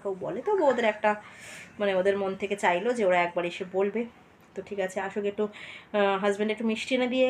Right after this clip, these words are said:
গেল, আর একটু টক দই এনে দিয়ে গেল, একটু দইয়ের শরবত করে রাখবো, আর একটু মিষ্টি দেবো, কারণ এখন তো আর কিছু দিতে পারবো না। এই যা, তো চলো খেয়ে নিই।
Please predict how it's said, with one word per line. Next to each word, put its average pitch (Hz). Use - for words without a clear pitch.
গেল, 269
আর 202
একটু 196
টক 202
দই 233
এনে 233
দিয়ে 240
গেল, 240
একটু 247
দইয়ের 202
শরবত 214
করে 233
রাখবো, 226
আর 226
একটু 202
মিষ্টি -
দেবো, 180
কারণ 196
এখন 208
তো 208
আর 196
কিছু 190
দিতে 190
পারবো 196
না। 277
এই 170
যা, 156
তো -
চলো 240
খেয়ে 226
নিই। 285